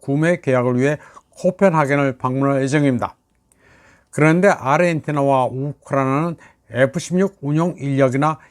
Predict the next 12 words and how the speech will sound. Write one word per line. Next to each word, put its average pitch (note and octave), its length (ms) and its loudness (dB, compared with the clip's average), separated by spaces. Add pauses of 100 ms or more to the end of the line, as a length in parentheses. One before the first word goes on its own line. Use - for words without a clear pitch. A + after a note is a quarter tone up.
(240)
인프라가 D#3 600 0
없는 C#3+ 400 0
것은 C#3 320 -2
동일합니다. B2+ 640 -2 (840)
아르헨티나는 E3+ 1080 2
에프 C#3 280 -2
십육을 D3 520 -2
조종할 C#3 420 0
수 - 140 -4
있는 D#3 240 -4 (400)
파일럿이 D3+ 520 0
없습니다. A#2+ 580 -6